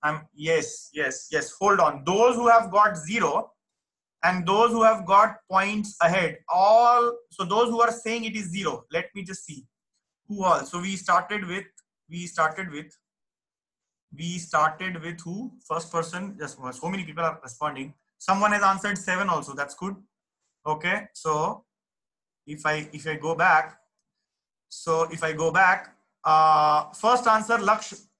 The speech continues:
Laksh says, Laksh, Laksh says zero, and he gets a minus five. Okay, then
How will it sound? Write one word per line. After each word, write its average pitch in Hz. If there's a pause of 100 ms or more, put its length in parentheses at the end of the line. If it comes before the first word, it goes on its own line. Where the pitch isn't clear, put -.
(120)
Laksh 214
says, 202 (600)
Laksh, 208 (320)
Laksh 202
says 190 (600)
zero, 190 (400)
and 190
he 214
gets 202
a 202
minus 180 (460)
five. 135 (800)
Okay, 185
then 214